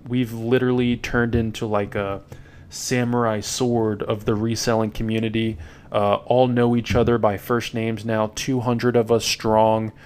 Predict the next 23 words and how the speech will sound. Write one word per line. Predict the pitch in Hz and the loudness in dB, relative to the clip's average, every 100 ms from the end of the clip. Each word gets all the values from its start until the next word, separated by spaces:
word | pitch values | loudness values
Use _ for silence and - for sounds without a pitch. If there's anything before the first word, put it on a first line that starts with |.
| - - - | -14 -10 -4
Um, | 104 101 104 | -4 -4 -4
it's | 110 - | -6 0
twenty-nine | - 143 139 131 131 123 | 8 8 8 4 2 2
ninety-nine | 123 120 120 120 110 | 2 2 0 0 0
a | |
month, | 104 110 113 - - - - - | 0 0 -2 -4 -8 -8 -16 0
but, | 107 107 | 4 4
uh, | 101 101 | 4 2
we | 113 123 | 2 2
make | 123 113 | 2 0
thousands | - 113 113 110 113 107 | 0 4 4 2 0 -2
upon | - 107 101 | -2 -2 -2
a | |
thousands | - 107 107 101 104 107 | 0 2 2 0 -2 -2
every | 104 110 | -2 -2
month, | 107 107 107 | -2 -4 -4
so | - | -6
the | 98 104 | -6 -4
cost | - 120 110 - | 2 4 2 -2
is | 101 | -4
really | 101 110 104 | 0 0 0
nothing. | 104 107 - 113 110 - - - - - - | 0 -2 -2 -2 -4 -8 -16 -16 -18 -20 -4
Um, | 107 104 98 | 0 2 0